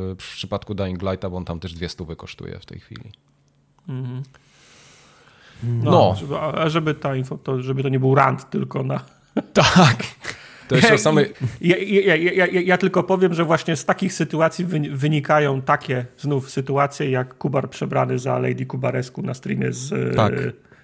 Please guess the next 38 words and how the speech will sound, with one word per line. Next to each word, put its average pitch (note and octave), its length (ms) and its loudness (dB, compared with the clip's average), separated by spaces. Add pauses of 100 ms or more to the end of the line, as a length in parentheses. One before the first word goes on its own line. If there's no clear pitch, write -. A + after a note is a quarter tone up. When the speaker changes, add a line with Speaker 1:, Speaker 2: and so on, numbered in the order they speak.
(120)
Speaker 2:
e, B2+ 220 0
z B2 120 -4
Re-, C3 340 2
z B2+ 140 -4
Re-, B2+ 300 2
z B2 120 -6
Returnala. B2+ 600 -2
No, C3 120 -8
to D3+ 120 -2
Speaker 1:
O, D#3 40 6
Speaker 2:
nie C#3+ 60 10
był B2+ 100 6
Speaker 1:
dokładnie. C3+ 400 2
Speaker 2:
przy-, C3+ 260 2
to E3+ 100 2
nie F3 120 4
był D3+ 100 2
Speaker 3:
Yep. C3 220 2
Speaker 2:
przy-, B2+ 360 -2
przy-, C3 600 -4
przypadek, B2+ 1160 -6
nie? C3+ 120 -4
Speaker 1:
Dokładnie G2+ 460 -4
tak. - 340 -14 (400)
Speaker 3:
Yep. A#2 100 -4 (680)
Speaker 1:
E, G2 40 0
Wojtek, D#3 280 2
ty E3 80 -2
grałeś D3+ 340 2
na C#3+ 120 2
Xboxie, C3+ 480 -2
tak? D3 220 -2
W G#2+ 60 -10
Dying F2+ 260 -2
Light? E2 140 -4
Speaker 3:
Grałem A#2+ 320 4
na A2 100 0
Xboxie G#2+ 880 -2